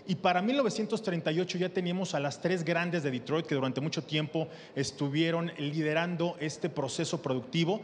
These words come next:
Me refiero a Ford, a General Motors y posteriormente a Chrysler, hoy Stellantis, que son marcas que han con el paso del tiempo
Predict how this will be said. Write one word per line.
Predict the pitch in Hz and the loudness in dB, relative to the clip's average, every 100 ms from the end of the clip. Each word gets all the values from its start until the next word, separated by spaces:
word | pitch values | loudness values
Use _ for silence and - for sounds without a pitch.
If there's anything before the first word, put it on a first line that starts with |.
| - - | -8 -2
Me | 123 | 0
refiero | 120 151 151 | 2 4 2
a | |
Ford, | 143 170 180 - | 2 0 0 0
a | 131 | -2
General | 151 151 135 | 2 0 0
Motors | 147 151 151 139 | -2 -2 -2 -4
y | 143 | -4
posteriormente | 127 - 131 147 143 | -4 -4 -2 -2 -2
a | 135 | 0
Chrysler, | 147 156 156 160 | 2 2 0 0
hoy | 139 160 151 | 0 2 0
Stellantis, | - 147 160 156 190 - - - - | 0 0 -2 -2 -6 -6 -12 -10 -2
que | 180 | 2
son | 247 254 | 4 4
marcas | 269 254 269 - | 2 2 0 0
que | - 185 | 2 2
han | 196 | 2
con | 202 180 151 | 0 0 0
el | 135 | -4
paso | - - 196 180 185 | -10 -2 0 2 0
del | 151 | 0
tiempo | - 175 175 185 | 0 0 2 0